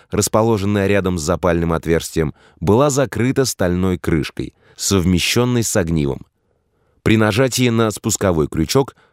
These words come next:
пружина толкала кремень вперед. Когда он ударялся об огниво, крышка полки открывалась, искры осыпали порох, пламя сквозь запальное отверстие поджигало заряд в стволе. Эта система, упростившая стрельбу,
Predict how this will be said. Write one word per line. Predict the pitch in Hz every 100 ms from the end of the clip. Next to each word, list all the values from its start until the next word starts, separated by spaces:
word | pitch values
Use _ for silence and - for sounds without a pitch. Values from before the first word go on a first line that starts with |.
| _
пружина | 98 104 123 160
толкала | 151 135 98 98 107
кремень | - 92 80
вперед. | 76 - 80 76 - - _ _ _ _ _
Когда | - 95 92 101
он | 92
ударялся | 85 85 82 73 - 76
об | 73
огниво, | 76 92 123 131 113 _ _ _
крышка | - 131 160 -
полки | 147 127 131 -
открывалась, | 127 98 - 85 80 117 135 - - -
искры | 107 95 - 76
осыпали | - 82 78 71
порох, | 65 - 127 135 - _
пламя | - 92 127 143
сквозь | 135 - 90 92 -
запальное | 82 80 76 73 73 69
отверстие | - 113 104 - 117
поджигало | - 92 82 78 87 90
заряд | 78 73 73
в | -
стволе. | - - 73 69 65 _ _ - - _ _
Эта | 85 80 73
система, | - 73 - 117 117
упростившая | - 95 98 92 95 80 -
стрельбу, | 69 - 76 80 135